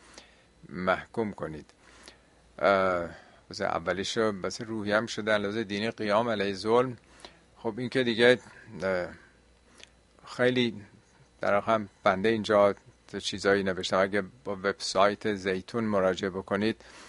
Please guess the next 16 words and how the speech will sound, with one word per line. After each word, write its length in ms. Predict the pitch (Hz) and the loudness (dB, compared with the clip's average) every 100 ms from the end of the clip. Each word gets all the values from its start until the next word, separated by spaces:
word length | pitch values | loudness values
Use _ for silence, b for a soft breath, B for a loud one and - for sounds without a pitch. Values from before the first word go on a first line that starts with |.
| B B - | B B -4
مقالاتی 540 | - 101 98 101 - 104 | 4 6 8 6 0 -4
که 320 | 104 101 90 - _ - - | 2 2 0 -10 _ -20 -4
به 80 | 95 | 0
هر 100 | 92 | 2
حال 240 | 92 92 - | 2 0 -4
در 120 | 90 | -6
این 100 | 92 | -4
مدت 380 | 87 85 87 - | -6 -6 -6 -4
بنده 260 | 90 90 | -4 -4
هم 60 | 90 | -4
نوشتم 440 | 90 82 95 92 | -6 -4 -2 -2
اونجا 260 | 90 82 95 | -4 -4 0
هست، 340 | 98 95 - _ _ | 0 0 -8 _ _
با 100 | 104 | -8
خصوص 260 | 101 107 - | -6 -6 -6
یکی 360 | 107 113 98 | -4 -2 -4